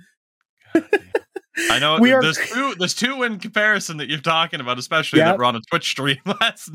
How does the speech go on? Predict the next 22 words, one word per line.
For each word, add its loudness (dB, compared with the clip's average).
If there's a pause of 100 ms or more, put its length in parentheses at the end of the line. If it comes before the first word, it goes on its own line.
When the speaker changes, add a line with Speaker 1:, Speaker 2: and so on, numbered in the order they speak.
Speaker 1:
night. 0
Who -4
were 6
Speaker 2:
Oh 4
Speaker 1:
just 4
like, 2
Speaker 2:
my 4
God. 2
Speaker 1:
"Oh, -2
here's 0
the -2
dirt 0
because -4
we're 4
independent -2
now." -2 (580)
<laughs> 2 (1800)
Speaker 2:
That 2
was 0
so 0
good. -2
God. 0